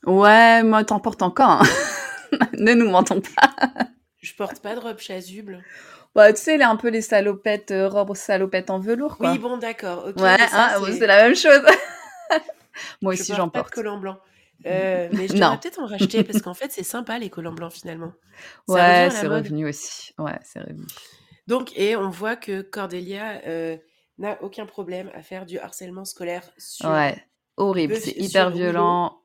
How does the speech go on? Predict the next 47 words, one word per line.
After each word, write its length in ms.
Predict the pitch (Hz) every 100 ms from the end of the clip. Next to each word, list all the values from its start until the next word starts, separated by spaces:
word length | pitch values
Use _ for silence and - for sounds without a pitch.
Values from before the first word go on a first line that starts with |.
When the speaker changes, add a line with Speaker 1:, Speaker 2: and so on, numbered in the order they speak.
| _ -
Speaker 1:
euh, 220 | 175 165 -
et 100 | 175
c'est 160 | - 185
très 160 | -
bien 160 | 196 202
Speaker 2:
C'est 60 | 190
Speaker 1:
joué. 420 | 185 190 190 - - - -
Et 120 | 175
j'aime 200 | 170 180
bien 140 | 175 190
la, 320 | 185 170 160
la 160 | 160 156
réaction 520 | 165 165 156 - 170
aussi 260 | 165 - 170
de... 320 | 156 151 147 _ - - _ -
Euh, 680 | 151 147 143 139 139 - - - -
de 180 | 156 156
Buffy, 420 | 170 180 - 214
parce 180 | 170 165
que 80 |
tu 160 | 165 170
voyais 240 | 170 180
qu'elle 200 | 180 156
cliquait 340 | - 170 - 170
bien 280 | 165 185 185
avec, 320 | 170 170 175
euh, 80 | 160
Cordelia, 600 | 170 160 160 160 180 170
et 20 |
là, 280 | 165 156 156
elle 80 | 151
se 140 | 156
dit, « 340 | 147 156 143 -
Oula, 360 | 160 143 127
ok, 180 | 156 156
Speaker 2:
Je 1000 | 147 - _ _ _ 147 143 139 139 139
sais 180 | 143 143
Speaker 1:
euh, » 60 | -
Speaker 2:
pas 120 | 220
si 140 | 220 190
j'ai 200 | 185 185
envie 200 | 170 180
d'être 240 | 175 -
associée 420 | 175 175 - 165
à 40 | 156
ça. 280 | - 190 320 _ _ _ _ _
Speaker 1:
Ouais. 320 | 160 151 143